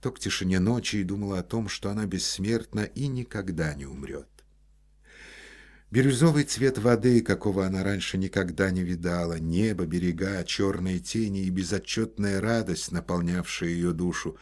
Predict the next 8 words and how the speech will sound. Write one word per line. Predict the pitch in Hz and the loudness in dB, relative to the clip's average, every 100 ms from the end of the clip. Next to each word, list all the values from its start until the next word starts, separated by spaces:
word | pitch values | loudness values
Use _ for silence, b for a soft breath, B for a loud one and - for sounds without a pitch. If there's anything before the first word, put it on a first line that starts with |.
| B B B B B | B B B B B
говорили | - 131 143 151 | 4 6 8 8
ей, | 147 135 | 6 4
что | - 143 | 2 0
из | 120 | 0
нее | 117 113 131 | 2 4 4
выйдет | 120 127 117 113 - | 2 0 -2 -4 0
великая | 107 123 147 - 127 | 4 6 6 4 -2
художница, | 120 - 123 131 110 - - - - | -2 -2 2 4 4 0 -12 -12 -14